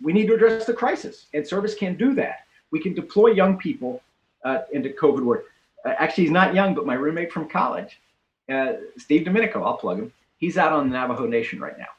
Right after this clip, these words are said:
He lives in Alexandria, Virginia. He got on a plane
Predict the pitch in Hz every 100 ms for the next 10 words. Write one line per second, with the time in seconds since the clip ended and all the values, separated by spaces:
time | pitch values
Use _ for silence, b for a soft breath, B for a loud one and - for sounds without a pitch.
0 | _ _ - 269 330 370 262 208 185 185
1 | 196 196 190 190 190 - 202 220 196 156
2 | - 147 139